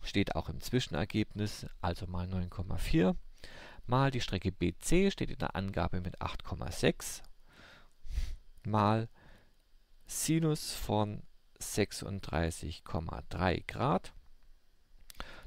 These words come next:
Das tippen wir jetzt beim Taschenrechner ein und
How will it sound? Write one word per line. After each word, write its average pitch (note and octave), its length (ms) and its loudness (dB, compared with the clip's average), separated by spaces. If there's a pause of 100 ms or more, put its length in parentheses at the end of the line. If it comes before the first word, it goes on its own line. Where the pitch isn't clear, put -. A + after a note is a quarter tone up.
Das G#3+ 200 2
tippen - 200 2
wir B2 60 2
jetzt - 120 -2
beim F2 180 -2
Taschenrechner A2+ 580 0
ein G2 260 2 (680)
und D3+ 300 6